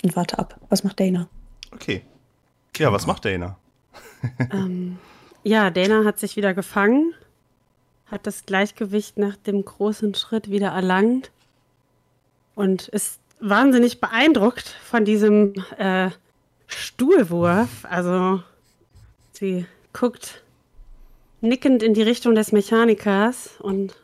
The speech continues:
Speaker 4: tritt wieder einen Schritt vor,
Speaker 2: <laughs>
Speaker 4: greift in die Seitentasche ihres Rocks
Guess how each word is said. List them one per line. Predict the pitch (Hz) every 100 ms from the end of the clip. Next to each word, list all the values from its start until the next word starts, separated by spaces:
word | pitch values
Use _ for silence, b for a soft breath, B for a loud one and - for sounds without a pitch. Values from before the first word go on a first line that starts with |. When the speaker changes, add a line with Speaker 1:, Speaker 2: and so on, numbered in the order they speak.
| -
Speaker 4:
tritt | - 208
wieder | 214 196
einen | 202 214
Schritt | - -
vor, | - 233 220 226 247 _ _ _ _ _
Speaker 2:
<laughs> | - _ - _ 156
Speaker 4:
greift | 143 202 208 -
in | 202
die | 196 190 196 196 _
Seitentasche | - 208 226 233 - 214 - 214 214 - _ _ _ _ _ _ _ _
ihres | - 196 - 196
Rocks | 214 - -